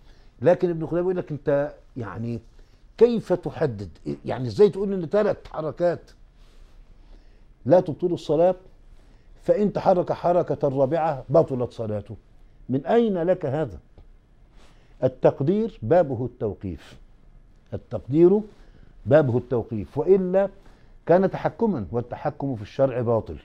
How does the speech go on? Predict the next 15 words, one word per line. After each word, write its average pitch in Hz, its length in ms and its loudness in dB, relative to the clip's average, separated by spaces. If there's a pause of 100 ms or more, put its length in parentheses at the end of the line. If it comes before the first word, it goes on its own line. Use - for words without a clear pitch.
(600)
يعني 113 240 -2
إيه؟ 120 300 0 (800)
لما 117 200 0
تيجي 196 160 2
أنت 180 100 4
تقول 175 220 -2
دلوقتي 185 400 4 (920)
ثلاث 180 220 10
حركات 175 520 2 (240)
لا 151 180 6
تبطل 156 360 -2
الصلاة، 107 480 -6
الحركة 170 420 0
الرابعة 156 460 2 (360)
تبطلها، 123 460 -2